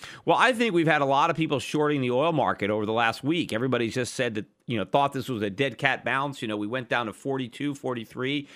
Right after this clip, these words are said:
Then we had a ten, twelve dollar rally. And I think a lot of shorts jumped on that rally. I think there are a lot of people now short the market.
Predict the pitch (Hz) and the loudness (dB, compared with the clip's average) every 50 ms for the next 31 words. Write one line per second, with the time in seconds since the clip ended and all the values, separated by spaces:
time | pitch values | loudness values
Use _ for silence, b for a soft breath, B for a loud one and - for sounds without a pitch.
0 | B B - 127 131 131 120 131 131 120 107 - - - 131 127 113 - 143 127 | B B -6 -4 -4 -2 0 0 0 0 -2 -4 -4 -4 -4 -4 -2 -2 0 0
1 | 123 117 123 123 117 120 110 101 101 110 117 131 139 147 156 165 165 151 B B | 0 2 2 2 2 2 2 2 2 4 4 4 4 4 2 0 0 -2 B B
2 | B B B B B B - 110 120 123 - 143 139 - 123 117 127 139 131 120 | B B B B B B -2 0 0 2 2 0 0 2 0 2 2 2 2 0
3 | - - - 127 131 139 139 - - - 135 131 131 - 143 147 147 151 147 131 | -2 -4 -4 -4 -4 -4 -6 -8 -6 -4 -4 -4 -2 -2 -2 0 0 0 0 0
4 | - 147 147 147 151 160 165 151 107 87 - 117 104 - 110 101 107 113 120 127 | 0 0 2 2 2 0 0 -2 -4 -4 -4 -6 -4 -4 -4 -2 0 0 0 0
5 | 127 - 139 127 127 127 127 120 120 - - - 127 123 - - 123 113 120 131 | 0 -2 -4 -4 -4 -2 -2 -2 -2 -4 -4 -6 -6 -6 -6 -6 -2 0 0 0
6 | 131 - 175 165 156 - | 0 0 -2 -4 -4 -6